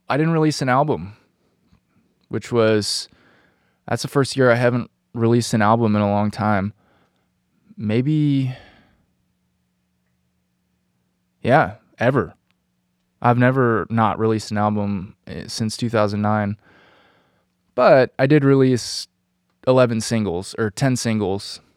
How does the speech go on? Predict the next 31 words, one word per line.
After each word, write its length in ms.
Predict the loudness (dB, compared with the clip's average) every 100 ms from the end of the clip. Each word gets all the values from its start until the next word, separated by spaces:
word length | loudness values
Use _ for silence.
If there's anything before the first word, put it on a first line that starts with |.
| _ -10
So 340 | 4 6 6
I 120 | 2
kind 240 | -2 -2 -2
of 100 | 0
released 260 | 0 0
an 100 | -2
album, 320 | 0 0 -2 -2
but 140 | -2
it 80 | -4
was, 340 | -6 -10 -16 _ _ _ _ -20 -20 _ _ _ _ _ _ _ _
I 60 | 2
released 280 | 4 2 0
an 80 | 0
album's 380 | 0 0 -4
worth 180 | -4 -6
of 80 | -4
music, 320 | -4 -4 -6
but 80 | -6
they 100 | -4
were 160 | -2 -2
all 120 | -4
singles. 560 | -8 -6 -6 -8 -12 -16 -18 -8
And 420 | -4 -2 0 -2 -6 -18 -20 _ _ _ _ _ _ _ _ _
I 80 | -2
was 140 | 0
doing 240 | 2 2 4
that 180 | 2 0
in 60 |
an 140 | -2 -2
attempt 480 | -4 -4 -4 -4 -6
to 280 | -4 -4